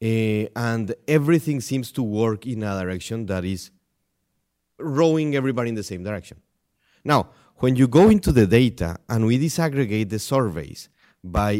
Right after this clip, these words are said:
income level, ethnicity of the respondents, and you go into the sociodemographics, and you check police abuse, police abuse in Sweden is very, very low. However, when it happens,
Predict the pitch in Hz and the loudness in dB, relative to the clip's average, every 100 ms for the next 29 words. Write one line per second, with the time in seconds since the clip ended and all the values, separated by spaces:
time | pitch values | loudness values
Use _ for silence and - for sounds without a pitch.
0 | 117 127 131 131 120 107 98 98 101 92 | -2 -4 -4 -4 -4 -4 -4 -6 -8 -8
1 | 107 110 104 - 101 101 90 98 92 - | -6 -6 -8 -10 -8 -8 -8 -6 -8 -6
2 | 151 123 82 - - - _ _ _ _ | -6 -6 -8 -16 -20 -20 _ _ _ _
3 | _ - 107 110 117 131 135 143 139 113 | _ -12 -6 -4 -2 -2 -2 -4 -8 -6
4 | 110 - 104 98 90 87 123 135 - - | -6 -6 -8 -8 -8 -6 -6 -6 -8 -16
5 | - _ _ _ _ _ - 107 113 104 | -20 _ _ _ _ _ -12 -8 -6 -4
6 | 135 - - 113 117 123 127 123 71 - | -6 -6 -6 -6 -4 -6 -6 -8 -10 -18
7 | _ _ _ _ _ - 113 117 147 151 | _ _ _ _ _ -2 0 0 0 0
8 | 143 143 131 - 170 143 95 92 110 _ | 0 -4 -6 -4 -2 -2 -4 -8 -14 _
9 | _ _ 104 90 90 82 131 123 113 92 | _ _ -14 -10 -12 -2 0 0 0 -2
10 | 98 98 92 90 65 - _ _ _ _ | 0 0 -2 -4 -8 -16 _ _ _ _
11 | _ _ _ _ - 107 131 98 80 - | _ _ _ _ -8 -2 0 -2 -6 -14
12 | _ _ _ _ _ 107 101 87 107 185 | _ _ _ _ _ -8 -8 -6 -4 -4
13 | - 82 95 - | -6 -12 -16 -20